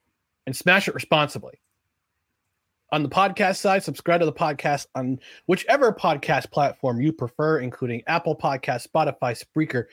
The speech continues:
Google Play, iHeart, TuneIn, whichever platform you're on, subscribe. Also, rate and review.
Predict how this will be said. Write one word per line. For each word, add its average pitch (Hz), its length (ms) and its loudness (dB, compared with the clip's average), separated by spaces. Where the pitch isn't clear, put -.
Google 190 200 4
Play, 151 440 0
iHeart, 160 480 0
TuneIn, 160 460 0
whichever 233 680 0
platform 196 480 2
you're 151 200 2
on, 208 320 0
subscribe. 208 640 0
Also, 185 480 2
rate 185 280 0
and 165 120 2
review. 180 500 0